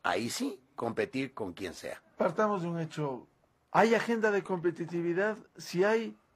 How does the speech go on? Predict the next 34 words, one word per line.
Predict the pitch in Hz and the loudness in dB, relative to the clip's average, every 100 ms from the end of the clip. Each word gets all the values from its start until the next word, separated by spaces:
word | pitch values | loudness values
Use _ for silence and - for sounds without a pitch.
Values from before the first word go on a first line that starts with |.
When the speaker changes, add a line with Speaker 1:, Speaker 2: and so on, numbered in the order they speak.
| _ | _
Speaker 2:
¿cómo | - 208 208 | 0 4 4
está | 165 202 196 160 | 4 4 4 4
concebida? | 180 165 170 147 120 - _ _ | -2 -2 0 0 -2 -10 _ _
Speaker 1:
Bueno, | 131 120 71 | 2 2 0
se | - 101 | -12 -8
dice | 104 123 120 | -6 -4 -4
mucho, | 117 120 123 98 | -2 -4 -4 -4
pero | 95 | -4
en | 95 | -2
la | 92 | -2
realidad | 90 90 98 104 | -2 0 2 2
se | - | 0
hace | 87 - | -4 -4
poco. | - 78 - - - - - - | -8 -10 -12 -20 -20 -20 -16 -2
Eh, | 92 92 87 85 85 85 82 82 | 2 2 0 -2 -4 -6 -8 -4
hasta | 95 95 101 | 0 2 4
ahora | 107 120 135 | 4 4 2
no | 117 | 0
nos | 107 | -2
han | 95 | -4
invitado | 98 92 - 101 | -6 -6 0 0
formalmente | 101 95 95 98 104 107 | 0 -4 -6 -4 -4 -4
a | 98 | -4
una | 92 85 | -4 -6
agenda | 98 98 | -4 -4
de | 87 | -4
competitividad. | 92 85 82 78 90 85 110 143 - - - - - | -6 -10 -12 -14 -10 0 0 0 -6 -20 -20 -20 -8
Le | 98 95 | -2 0
digo | 98 92 | 0 -2
sinceramente, | 90 85 95 98 123 120 | -4 0 0 2 -2 -4
se | 95 | -4
está | 98 101 | -4 -4
haciendo | 92 113 110 107 | -4 -2 -2 -2
esfuerzos, | 101 110 107 117 104 - | -2 -4 -4 -4 -8 -10